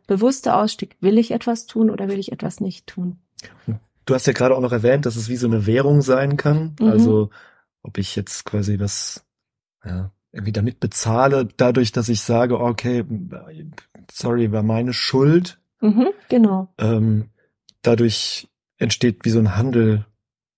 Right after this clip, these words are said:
Speaker 2: um das wieder gut zu machen, sowas.
Speaker 1: Ja, es ist wie eine Identität, ja, ich bin ja sowieso schuld, ich bin der Schuldige.
Speaker 2: Mhm.
Speaker 1: Und dann kannst du das immer und immer wa-, wieder machen, weil du ja daran glaubst.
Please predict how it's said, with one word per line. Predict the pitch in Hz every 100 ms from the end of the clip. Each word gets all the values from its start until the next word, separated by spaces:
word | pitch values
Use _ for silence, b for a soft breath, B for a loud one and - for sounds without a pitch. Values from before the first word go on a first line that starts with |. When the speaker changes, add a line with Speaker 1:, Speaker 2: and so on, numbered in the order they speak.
| _ -
Speaker 2:
um | 120
das | 110
wieder | 117
gut | 110 143
zu | -
machen, | 104 95 110
sowas. | 104 110 - _ _ -
Speaker 1:
Ja, | 202 214
es | 190
ist | 196 -
wie | 220
eine | 233 -
Identität, | 214 220 214 208 220 220
ja, | 208 208
ich | -
bin | 226
ja | 226 202
sowieso | 214 214 190 180
schuld, | - 180 175
ich | 220 214
bin | - 208
der | 196 190
Schuldige. | - 196 202 190 175
Speaker 2:
Mhm. | 107 92 104 _ _ _
Speaker 1:
Und | 202 196
dann | 196
kannst | 202 208 214
du |
das | 190 185
immer | 226 240
und | 226 220
immer | 226 208
wa-, | 202 214
wieder | 220 226 254
machen, | 208 190 214
weil | 190 196 202 151 _
du | 196
ja | 196
daran | 190 190 185 175
glaubst. | 208 202 175 - -